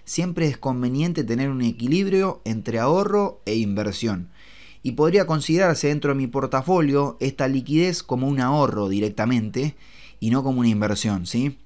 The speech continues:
Como un ahorro. Y yo siempre digo que hay que tratar de tener un equilibrio entre ahorro e inversión. No estar ni todo invertido, ni tampoco todo en ahorro, porque sabemos que esa plata, si solamente la ahorramos,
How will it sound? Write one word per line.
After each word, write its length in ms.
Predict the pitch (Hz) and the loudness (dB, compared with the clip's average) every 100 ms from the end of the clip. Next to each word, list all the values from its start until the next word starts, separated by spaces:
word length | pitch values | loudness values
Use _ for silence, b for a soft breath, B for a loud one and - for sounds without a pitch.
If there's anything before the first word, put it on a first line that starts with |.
| - | -10
Como 200 | 110 120 | -4 0
un 80 | 123 | 2
ahorro. 480 | 113 107 92 90 - | 2 2 0 -6 -8
Y 120 | 110 | -6
yo 140 | 151 | -2
siempre 420 | 156 147 160 151 165 | 0 0 0 0 2
digo 180 | 170 | 2
que 80 | 120 | 2
hay 60 | 135 | -2
que 80 | 139 | -4
tratar 280 | 135 131 | -6 -4
de 60 | 143 | -4
tener 180 | 135 147 | -2 -2
un 100 | 143 | -2
equilibrio 460 | 135 151 165 175 | -2 0 0 2
entre 220 | 165 127 120 | 0 -2 0
ahorro 340 | 131 156 156 | 2 2 0
e 40 | |
inversión. 560 | 127 117 110 - 104 92 B B | -2 -2 -2 -2 -2 -4 B B
No 120 | - 135 | -6 -2
estar 300 | - 139 110 | 2 0 2
ni 200 | 113 120 | -2 0
todo 260 | 185 180 | 2 2
invertido, 680 | 165 156 151 170 165 165 170 B - | 4 2 0 0 2 2 0 B -8
ni 100 | 143 | -4
tampoco 640 | 143 143 135 147 147 151 B B - | -2 0 2 0 2 -2 B B 0
todo 300 | 165 156 139 | 4 6 6
en 80 | 131 | 4
ahorro, 420 | 147 147 143 160 | 2 2 2 0
porque 320 | 147 127 113 | 0 -2 -2
sabemos 400 | 110 110 131 127 | -2 0 0 -2
que 340 | - 123 123 - | -2 0 0 -4
esa 260 | 110 120 | -4 -4
plata, 420 | 110 120 110 120 117 | -2 -2 0 0 -2
si 200 | 113 98 | -6 -6
solamente 500 | 131 117 117 120 113 | -2 0 0 0 -2
la 100 | 101 | -2
ahorramos, 540 | 110 135 127 139 143 | 2 2 2 0 -4